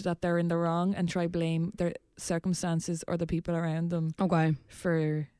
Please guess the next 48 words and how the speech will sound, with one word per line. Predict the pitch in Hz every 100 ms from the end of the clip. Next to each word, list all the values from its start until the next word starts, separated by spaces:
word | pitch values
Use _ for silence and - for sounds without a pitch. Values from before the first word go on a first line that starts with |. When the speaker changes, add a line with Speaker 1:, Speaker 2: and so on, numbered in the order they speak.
| _ _
Speaker 1:
their | 180 160
wrongdoings. | 156 160 160 151 151 156 -
Speaker 2:
Yeah. | 180 160 156 - _ _ _ _
Speaker 1:
Which | 196 -
I | 180 180
think | 202 180
that's | 170 -
so | 170 165
scary. | - 160 160
Like, | 160 156 - - -
you | 208 202
could | 202
know | 190 175 170
how | 165
many, | 202 208 -
like, | 214 247
I | 254
could | 330
be |
a | 226
psychopath | 196 170 180 165
and | 165
you'd | 160
never | 160
know. | 156 165 175 - - - _ _ _ _ _ _ 180
I |
think | 160 175 175
I've | 160
given | 165 160
a |
lot | 156 165
away | 165 170
on | 170
this | 180
podcast. | - 202 - 208 - - - - - _ -
Speaker 2:
<laughs> | - - - - -
Someone | - - - -
call | - - -
the | -
guards. | - - - - - - -
Um, | 202 196 190 180 - - - - - -
anyway, | 269 208 180
what | 196 285 370
would | 269
you | 294 285 269
think | 240 - 330
is | 269 -
the, | 247 -